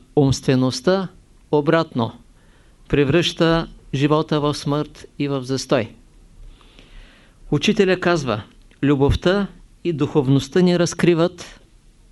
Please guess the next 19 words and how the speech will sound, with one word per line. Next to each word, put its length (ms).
че 160
животът 560
не 280
е 40
материя. 600
Казано 480
е, 240
когато 640
истинно 640
търсиш 460
Бога, 480
Бог 240
ще 200
те 120
намери. 480
Ако 300
не 220
е 60
истинско 720